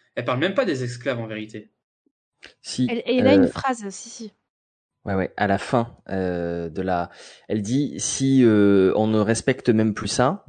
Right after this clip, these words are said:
Speaker 2: c'est-à-dire, euh, le fait, euh, d'être, euh, euh, éga-, égaux deux à deux et donc égaux au troisième, euh, qui nous ressemble en tout point, euh, alors, euh, on en est réduit, euh, à n'être plus que des esclaves, en gros.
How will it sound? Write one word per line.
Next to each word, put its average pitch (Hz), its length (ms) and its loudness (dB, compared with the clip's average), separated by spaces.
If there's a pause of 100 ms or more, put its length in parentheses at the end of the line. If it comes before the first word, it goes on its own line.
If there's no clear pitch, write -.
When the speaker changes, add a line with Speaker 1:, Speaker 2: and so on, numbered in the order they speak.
Speaker 2:
c'est-à-dire, 101 480 2
euh, 95 40 4
le 98 140 4
fait, 110 360 0
euh, 87 160 2
d'être, 95 400 0
euh, 85 280 2 (460)
euh, 87 460 -2
éga-, 101 380 0
égaux 110 300 2
deux 107 160 4
à 98 100 6
deux 107 280 4
et 101 60 6
donc 98 240 -2
égaux 101 240 2
au 101 60 0
troisième, 95 540 0
euh, 90 80 0
qui - 160 -6
nous 92 100 0
ressemble 92 320 0
en 87 80 -2
tout 82 100 -10
point, 113 260 -2 (580)
euh, 98 280 4
alors, 113 400 4
euh, 104 180 6
on 104 140 0
en 104 100 2
est 113 100 2
réduit, 107 560 0
euh, 101 260 6
à 87 140 2
n'être 104 240 -2
plus 98 120 -12
que 107 120 -2
des 92 140 -2
esclaves, 82 380 -4 (300)
en 90 140 -6
gros. 78 180 -8